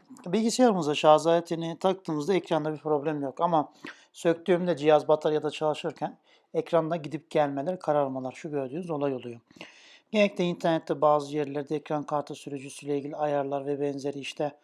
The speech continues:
batarya ile ilgili şeyler yazılmış ama tabii onlarla da ilgili olabilir. Fakat benim bu cihazda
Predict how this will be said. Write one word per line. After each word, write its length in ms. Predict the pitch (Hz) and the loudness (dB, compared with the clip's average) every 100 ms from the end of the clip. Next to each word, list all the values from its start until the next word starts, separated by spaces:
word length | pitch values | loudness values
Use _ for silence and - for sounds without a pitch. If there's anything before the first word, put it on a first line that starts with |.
| _ _ _ - | _ _ _ 0
batarya 420 | 156 170 156 151 | 2 2 2 0
ile 140 | 151 | 0
ilgili 260 | 151 147 151 | -4 -6 -6
şeyler 340 | - 151 147 | -2 -2 -2
yazılmış 420 | 143 139 139 143 233 | -4 -6 -8 -6 -2
ama 240 | 170 139 - - _ _ | -2 -4 -10 -20 _ _
tabii 200 | 226 165 | 4 4
onlarla 400 | 170 170 165 147 | 4 4 4 4
da 60 | |
ilgili 240 | 143 135 139 | 2 0 -2
olabilir. 500 | 135 131 143 - - _ _ _ _ | -2 -4 -6 -12 -18 _ _ _ _
Fakat 340 | 214 202 196 | -2 -2 2
benim 220 | 175 180 180 | 2 4 0
bu 80 | |
cihazda 580 | 170 170 143 131 147 147 | 2 4 4 2 0 0